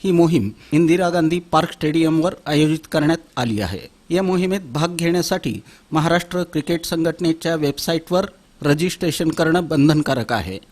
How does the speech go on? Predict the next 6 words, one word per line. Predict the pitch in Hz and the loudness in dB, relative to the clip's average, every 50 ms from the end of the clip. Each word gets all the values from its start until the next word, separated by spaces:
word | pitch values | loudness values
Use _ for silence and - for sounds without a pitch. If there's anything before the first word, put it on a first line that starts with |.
| - - - - | -20 -20 -14 -12
स्पर्धेचं | - - - 147 139 147 160 160 - - 160 | -6 -4 -2 -2 -2 -2 -4 -4 -4 -6 -6
ठिकाण | 156 - 156 143 - 175 180 185 202 - - - _ _ | -6 -8 -10 -6 -2 -2 0 0 -2 -6 -14 -20 _ _
आणि | - 147 147 165 170 - - - | -4 0 0 0 0 0 -4 -6
अधिक | 139 135 156 175 170 - - - | -6 -6 -6 -6 -8 -8 -8 -8
तपशीलवार | 160 160 - - 165 160 160 165 160 151 | -8 -8 -6 -6 -4 -2 0 0 0 0
माहितीसाठी | 156 156 135 147 151 - 170 156 - - 175 175 - 104 95 | 0 0 -2 -2 -4 -6 -6 -6 -4 -4 -4 -4 -6 -8 -10